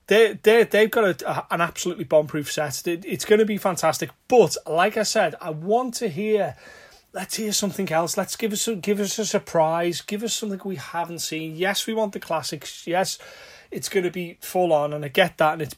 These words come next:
and it's brilliant. I saw some of the s-, stuff at the sets they did at Wacken,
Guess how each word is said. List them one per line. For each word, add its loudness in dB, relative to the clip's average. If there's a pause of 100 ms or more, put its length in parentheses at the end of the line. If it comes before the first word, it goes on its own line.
(140)
and -2
it's -8
brilliant. 0
I 0
saw 0
some -4
of -10
the -10
s-, -10
stuff -4
at -18
the -10
sets -4
they -6
did -8
at -10
Wacken, -8